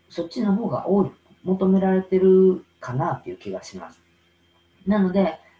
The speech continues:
もしその、あなたがすごくたくさん勉強して、知識も豊富なのに、なかなか鑑定分数とか件数が増えなかったり、リピーターさんが少ない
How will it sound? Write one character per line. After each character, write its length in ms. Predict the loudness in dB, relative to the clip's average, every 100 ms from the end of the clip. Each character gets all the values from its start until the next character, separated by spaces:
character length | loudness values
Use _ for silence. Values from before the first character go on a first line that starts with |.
| _
も 140 | -8 -6
し 140 | -4
そ 160 | -4 -4
の、 340 | -2 -2 -4
あ 100 | -4
な 60 | -6
た 120 | -6
が 220 | -8 -10
す 120 | -8
ご 120 | -8 -6
く 140 | -4
た 120 | -4
く 80 | -6
さ 180 | -8 -6
ん 80 | -4
勉 220 | -4 -6
強 200 | -10 -12
し 80 | -14
て、 120 | -12
知 160 | -10
識 240 | -10 -10 -10
も 160 | -8
豊 260 | -8 -8 -8
富 60 | -8
な 120 | -8
の 120 | -8
に、 360 | -6 -6 -8 -12 _ _ _ -8
な 100 | -4
か 80 | -4
な 140 | -4
か 120 | -6
鑑 280 | -4 -2 -2
定 120 | -2
分 220 | 0 0
数 160 | -2 -10
と 100 | -14
か 160 | -18 -14
件 200 | -8 -6
数 160 | -4 -4
が 200 | -4 -6
増 80 | -10
え 80 | -10
な 100 | -10
か 120 | -12
っ 60 | -18
た 80 | -4
り、 300 | -2 -2 -6 _ _ -10
リ 120 | -6
ピ 100 | -4
ー 80 | -4
タ 80 | -4
ー 60 | -6
さ 140 | -4
ん 40 |
が 80 | -4
少 240 | -6 -4 -4
な 180 | -2
い 80 | -8